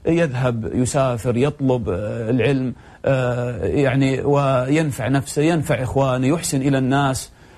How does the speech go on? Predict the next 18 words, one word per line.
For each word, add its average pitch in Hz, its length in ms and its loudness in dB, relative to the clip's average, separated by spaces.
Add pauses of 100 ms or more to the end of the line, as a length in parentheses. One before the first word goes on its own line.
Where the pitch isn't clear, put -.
(120)
آه، 120 720 0
يعني، 131 320 2
يقوم 135 400 0
بمشاريع 131 580 0
خيرية، 139 640 0 (380)
آه، 123 680 0
وهكذا 160 440 0
يدعو 156 300 0
إلى 147 200 0
الله، 131 300 0
يتنقل 151 480 -2
من 143 180 2
مكان 143 280 0
إلى 139 180 0
مكان، 135 400 0
قوة، 190 420 -4 (640)
يبحث 147 540 -2
و، 143 300 0